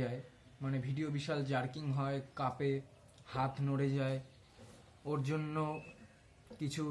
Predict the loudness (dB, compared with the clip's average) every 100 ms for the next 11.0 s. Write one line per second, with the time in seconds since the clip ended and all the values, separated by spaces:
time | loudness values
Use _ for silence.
0 | -2 -2 -2 0 0 0 0 -2 -2 -2
1 | -2 0 0 0 0 2 0 0 0 -2
2 | -2 -2 -2 0 0 0 -4 -16 -20 -18
3 | -8 -2 2 2 2 0 0 0 0 0
4 | 0 0 -2 -4 -6 -14 -20 -20 -20 -20
5 | -20 -20 -20 -20 -20 -20 -20 -20 -10 -2
6 | 0 0 0 0 2 2 0 -2 -4 -2
7 | 2 4 4 2 0 -2 0 -2 -6 -4
8 | -6 -6 -8 -8 -16 -20 -20 -20 -20 -18
9 | -18 -20 -20 -18 -8 -6 -2 -2 -2 -4
10 | -4 -2 0 0 2 2 2 -2 -4 -6